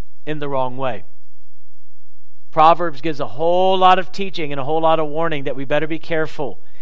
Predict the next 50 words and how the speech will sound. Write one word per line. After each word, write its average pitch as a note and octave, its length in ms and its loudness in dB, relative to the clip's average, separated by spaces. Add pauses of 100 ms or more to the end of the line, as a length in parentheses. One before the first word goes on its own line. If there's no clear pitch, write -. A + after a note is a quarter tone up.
(240)
And, C3+ 240 -2
uh, C3 120 0
this D3 240 -2
is C#3+ 120 -2
not D#3+ 220 0
just D#3 180 -2
for C#3+ 140 -2
young D3 280 -2
people, A2+ 320 -2
by A2+ 200 -2
the A2 100 -2
way. A2 220 -2 (260)
This C#3 180 -2
is D3 120 -2
for D3+ 100 -2
young E3 280 0
people D3+ 340 -2
and C#3+ 100 -4
adults D#3 400 0
and D3 140 -2
children. D#3 420 -2
Be C3+ 160 -2
careful E3+ 540 -2
about D#3+ 260 2
the C#3+ 80 -2
crowd D#3 520 2
that D3 180 -2
you're C3+ 100 -2
hanging D#3 340 -2
around D3 360 0
with, G3 320 2 (680)
because D3+ 380 0
if C3+ 140 -2
they E3+ 180 0
keep F#3 260 -2
enticing E3+ 640 0
and C#3+ 160 -2
keep E3+ 220 -2
pulling E3+ 320 -2
you E3+ 180 -2
a D#3+ 80 -2
di-, D3 140 -2
a C#3+ 160 -2
wrong E3 280 0
direction, D#3+ 540 0
you'll C#3+ 140 -2
find D3+ 340 -2
yourself, D#3+ 460 0
evil E3 280 -2
communication E3 840 -2